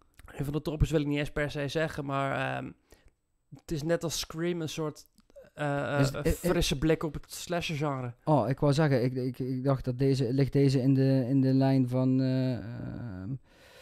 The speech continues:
Speaker 2: hoe heet het? They, They Live?
Speaker 1: Ehm, nee. Nee, het is in principe een slasherfilm, alleen, ehm, eh,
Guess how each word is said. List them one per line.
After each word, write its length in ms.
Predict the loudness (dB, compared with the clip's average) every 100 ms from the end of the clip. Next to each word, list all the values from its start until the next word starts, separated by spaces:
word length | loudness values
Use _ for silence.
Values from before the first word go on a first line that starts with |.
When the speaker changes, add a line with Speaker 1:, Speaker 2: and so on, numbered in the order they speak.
| -20 -20 -4
Speaker 2:
hoe 100 | 0
heet 100 | 2
het? 180 | 0 2
They, 280 | 4 4 2
They 180 | 4 6
Live? 320 | 6 4 2 -14 -20 -20 -20 -20 -20 -20 -20 _ _ -20 _ _ _
Speaker 1:
Ehm, 1080 | 0 2 4 4 4 4 2 2 0 0 2
nee. 400 | 4 4 2 -2 _ _
Nee, 180 | 2 4
het 120 | 4
is 260 | 2 -2 -4
in 120 | -4
principe 420 | -4 -2 -4 -2
een 120 | -2
slasherfilm, 760 | 0 0 0 -2 -2 -2 -4 -2
alleen, 540 | -2 0 0 -2 -4
ehm, 720 | -6 -4 -4 -4 -2 -2 -4 -10 _ _ _ _ _ _ _ _
eh, 540 | -8 -6 -4 -4 -2